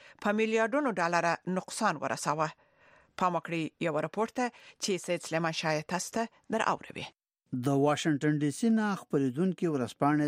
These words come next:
Speaker 2: د اکسپریس د جنوري په نهمه د اي پي خبري اژانس د یو ریپورت په حواله لیکلي چې په دوه زره اوولسم میلادي کال کې د ارما، هاروي او ماریا په نوم سمندري طوفانونو او د امریکا په لویدیځو ایالتونو کې ځنګلي ورونو د متحده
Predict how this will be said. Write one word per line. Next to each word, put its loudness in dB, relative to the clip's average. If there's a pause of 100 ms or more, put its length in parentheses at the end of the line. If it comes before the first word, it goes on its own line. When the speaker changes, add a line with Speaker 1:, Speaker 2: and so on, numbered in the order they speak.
Speaker 2:
د -2
اکسپریس -2 (100)
د 0
جنوري 0 (100)
په -2
نهمه -4
د 0 (120)
اي -2 (120)
پي 2
خبري 2
اژانس 0
د 0
یو 0
ریپورت -2
په -2
حواله 2 (280)
لیکلي 0
چې -6
په 0
دوه 2
زره 2
اوولسم 2
میلادي 0
کال 4
کې 0
د -6
ارما، 2 (300)
هاروي 2 (280)
او 2 (140)
ماریا 0
په 2
نوم 0
سمندري 0
طوفانونو 2 (200)
او 2
د 2
امریکا 0
په -2
لویدیځو -2
ایالتونو 0
کې -2
ځنګلي -2
ورونو 0
د -2
متحده 0